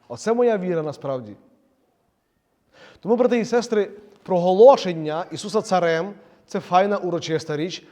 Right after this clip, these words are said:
але має за собою конкретну відповідальність.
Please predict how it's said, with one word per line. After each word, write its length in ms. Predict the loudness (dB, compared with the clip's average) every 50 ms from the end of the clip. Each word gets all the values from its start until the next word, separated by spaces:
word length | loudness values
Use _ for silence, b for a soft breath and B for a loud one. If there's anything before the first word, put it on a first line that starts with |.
| B B B
але 180 | -8 -6 -6
має 260 | -4 -2 0 2 2 2
за 80 | 0
собою 320 | 0 -4 -4 -4 -4 -4 -4
конкретну 680 | -4 -6 -6 -6 -6 -6 0 0 0 0 0 -6 -10 -10
відповідальність. 880 | -10 -10 -12 -12 -10 -6 -4 -2 -2 -4 -4 -8 -12 -14 -18 -20 -20